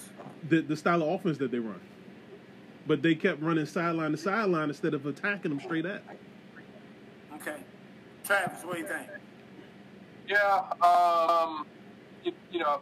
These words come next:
Speaker 3: I'm surprised Clemson, I'm not very, very impressed with Clemson, uh, especially obviously offensive. Uh, they got, got hauled down a lot, a lot. Defensively, they,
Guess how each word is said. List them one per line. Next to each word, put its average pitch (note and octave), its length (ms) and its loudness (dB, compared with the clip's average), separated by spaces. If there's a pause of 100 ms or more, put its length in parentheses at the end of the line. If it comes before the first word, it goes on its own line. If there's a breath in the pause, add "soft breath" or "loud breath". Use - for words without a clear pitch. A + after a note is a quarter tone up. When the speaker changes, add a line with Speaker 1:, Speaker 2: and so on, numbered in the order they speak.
(140)
Speaker 3:
I'm - 100 -12
surprised E3+ 400 0 (480)
Clemson, F3+ 720 -6 (1040)
I'm - 140 -6
not D#3+ 260 2
very, E3 220 -6
very E3 240 -6
impressed C3+ 380 -4 (100)
with - 200 -18
Clemson, G#3 140 -8 (760)
uh, C3 340 2 (1500)
especially - 380 0
obviously C3 300 0
offensive. C#3 480 -2 (1040)
Uh, B2 340 4 (360)
they C#3+ 180 -4 (380)
got, - 200 0
got E3+ 180 2
hauled C3 220 0
down A#2+ 200 2
a F#2+ 200 -2
lot, G2 220 -2
a G2 40 -10
lot. A2 340 2 (140)
Defensively, C#3 460 -8
they, C3 200 -6